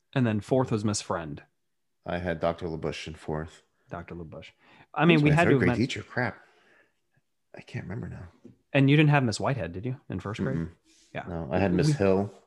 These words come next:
Speaker 2: in first grade.
Speaker 1: My,
Speaker 2: And I
Speaker 1: my
Speaker 2: had,
Speaker 1: guess
Speaker 2: and I
Speaker 1: is
Speaker 2: had Miss Legg.
Speaker 1: Miss Legg. My, my guess is we probably met somewhere on a playground or a science class pre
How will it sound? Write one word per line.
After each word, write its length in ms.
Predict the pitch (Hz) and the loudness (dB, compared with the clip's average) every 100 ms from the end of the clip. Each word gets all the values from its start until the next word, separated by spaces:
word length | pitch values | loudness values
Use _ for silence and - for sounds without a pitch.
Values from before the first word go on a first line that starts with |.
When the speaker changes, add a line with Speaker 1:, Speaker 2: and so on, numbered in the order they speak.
| _ _ _ _ _ | _ _ _ _ _
Speaker 2:
in 100 | 90 | -8
first 320 | 87 104 90 | -2 0 0
grade. 280 | - 95 92 - _ _ _ _ | 2 2 2 -6 _ _ _ _
Speaker 1:
My, 200 | 139 147 | -2 0
Speaker 2:
And 80 | 185 | 2
I 40 | 151 | 4
Speaker 1:
my 140 | 185 | 4
Speaker 2:
had, 60 | 165 | 4
Speaker 1:
guess 180 | 160 95 | 2 2
Speaker 2:
and 120 | 98 | 2
I 40 | |
Speaker 1:
is 60 | 101 | 2
Speaker 2:
had 80 | 95 | 0
Miss 180 | 92 | -4
Legg. 340 | 82 90 85 82 - - - _ _ _ _ _ - | -4 -4 -4 -8 -18 -20 -20 _ _ _ _ _ -6
Speaker 1:
Miss 160 | 120 | -4
Legg. 180 | 113 117 _ _ _ - | -4 -6 _ _ _ 0
My, 220 | 151 202 | 2 4
my 180 | 180 196 | 4 4
guess 260 | 147 139 123 | 4 2 2
is 160 | 113 | 0
we 160 | 113 131 | 0 -2
probably 480 | - 123 117 113 117 | -2 -2 0 0 0
met 360 | 110 110 - | 0 -2 -6
somewhere 760 | - - 143 131 120 117 113 - | -6 0 2 2 2 2 0 0
on 120 | 120 | 0
a 40 | |
playground 680 | 107 123 117 110 107 104 104 - _ _ _ - | 0 0 2 2 2 0 -4 -8 _ _ _ -2
or 360 | 117 107 101 - | 2 2 2 -2
a 60 | |
science 480 | 110 - 117 110 107 | -2 2 2 2 -2
class 560 | - 101 98 98 - - _ _ _ _ - _ _ | -2 -2 0 -4 -6 -8 _ _ _ _ -20 _ _
pre 600 | - - 127 117 107 107 | -16 -4 0 2 0 -2